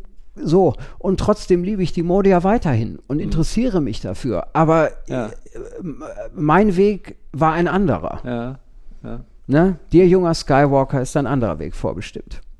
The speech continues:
Speaker 2: Ja.
Speaker 1: Genau.
Speaker 2: So, Jens, wenn man schon so dreiundzwanzig Jahre tätowiert,
Speaker 1: Ja.
Speaker 2: ähm, wie hält man den Karren am Laufen? Also man hat auch zwischendurch Durstperioden, wo man denkt so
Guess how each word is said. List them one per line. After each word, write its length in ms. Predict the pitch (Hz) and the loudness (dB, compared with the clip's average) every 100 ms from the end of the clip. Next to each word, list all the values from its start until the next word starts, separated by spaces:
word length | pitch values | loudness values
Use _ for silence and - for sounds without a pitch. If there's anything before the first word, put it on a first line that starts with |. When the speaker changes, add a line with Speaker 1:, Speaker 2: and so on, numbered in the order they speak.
| - | -12
Speaker 2:
Ja. 160 | 123 - - - | -12 -12 -18 -4
Speaker 1:
Genau. 280 | 147 90 - - - - - - - | -2 -2 -6 -14 -20 -20 -20 -20 -8
Speaker 2:
So, 140 | 156 | -2
Jens, 200 | 160 160 165 | 0 0 0
wenn 100 | 165 | -2
man 100 | 160 | -2
schon 240 | 160 156 | -2 -2
so 160 | 143 143 120 | -2 -2 -4
dreiundzwanzig 600 | 120 135 185 160 175 147 | 0 0 0 -2 -4 -2
Jahre 200 | 147 156 | -2 -2
tätowiert, 680 | 151 127 123 135 185 170 - - | -4 -6 -6 -4 -4 -4 -6 -2
Speaker 1:
Ja. 260 | 120 113 - - - - | 0 0 -4 -14 -16 -2
Speaker 2:
ähm, 800 | 127 135 135 139 139 139 139 143 - - - - - - - | 0 2 0 0 0 0 0 0 -2 -2 -6 -8 -14 -10 -6
wie 520 | - 131 165 190 - - - - - | -4 -2 -2 -2 -6 -14 -16 -8 -4
hält 240 | 139 175 | -2 -2
man 380 | 160 156 160 165 - - - - - - | 0 -2 -2 -4 -8 -10 -20 -20 -12 -6
den 120 | 143 | 0
Karren 280 | - 180 175 | 2 2 0
am 140 | 147 | 0
Laufen? 500 | 143 151 - - 170 - - - - | 2 2 0 -2 -6 -6 -8 -12 -14
Also 220 | - 113 131 | -12 -8 -4
man 200 | 135 131 | -2 0
hat 100 | 156 | -2
auch 120 | 143 | -2
zwischendurch 600 | - 156 160 147 147 - | -6 -6 -4 -2 -4 -4
Durstperioden, 1300 | 151 165 - - - - 160 147 151 156 165 156 143 | -2 -2 -4 -20 -20 -6 -4 -2 -2 0 0 -2 -2
wo 80 | |
man 200 | 147 143 | -2 -2
denkt 260 | 139 147 139 | -2 -4 -4
so 560 | 151 143 135 135 127 | -2 0 0 -2 -6